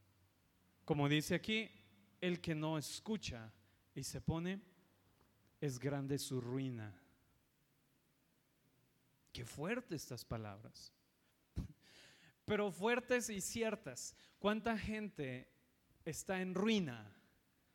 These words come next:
por las conclusiones incorrectas sobre su vida? Y no solo en una ruina material, yo me refiero a una ruina en su vida misma, en sus conclusiones, en sus emociones,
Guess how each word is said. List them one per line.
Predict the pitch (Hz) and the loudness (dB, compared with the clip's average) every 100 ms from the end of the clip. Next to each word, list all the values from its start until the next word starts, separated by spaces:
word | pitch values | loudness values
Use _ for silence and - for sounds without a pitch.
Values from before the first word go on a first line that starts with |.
| _ _ | _ _
por | 135 | -4
las | 139 139 - | -2 -4 -4
conclusiones | 147 135 143 - 160 156 - | -6 -4 -4 -2 -4 -4 -4
incorrectas | 151 135 139 131 139 127 123 113 | -4 -4 -4 -4 -4 -6 -8 -6
sobre | 117 113 | -6 -8
su | 107 117 | -8 -10
vida? | 110 98 101 - - - | -10 -12 -14 -20 -20 -6
Y | 226 | -4
no | 311 | -2
solo | - 320 285 | -2 -2 -2
en | 277 | -2
una | 285 269 | -2 -2
ruina | 254 247 247 247 240 | -2 -2 -2 -2 -2
material, | 226 202 - 165 170 131 120 123 | -2 -4 -2 0 0 -2 -6 -10
yo | 151 185 | -8 -6
me | 233 | -4
refiero | 220 233 233 | -4 -4 -4
a | |
una | 226 233 226 | -4 -4 -2
ruina | 208 208 233 240 240 247 254 - _ _ _ - - | -2 0 0 0 -2 -2 -6 -12 _ _ _ -20 -8
en | 143 | -6
su | 139 143 | -6 -6
vida | 127 185 226 233 | 4 4 4 0
misma, | 196 190 185 196 196 | -2 -4 -6 -6 -6
en | 190 | -6
sus | 135 - | -12 -10
conclusiones, | 151 135 139 - 180 185 196 202 - - - - - _ _ _ _ _ _ _ _ _ _ _ _ _ _ _ - | -10 -6 -6 -2 0 0 -2 -4 -8 -12 -16 -20 -20 _ _ _ _ _ _ _ _ _ _ _ _ _ _ _ -6
en | 143 | -6
sus | - 143 170 | -4 -2 0
emociones, | 151 143 - - 170 185 196 202 - - | 0 0 -2 -2 -2 0 -2 -4 -4 -10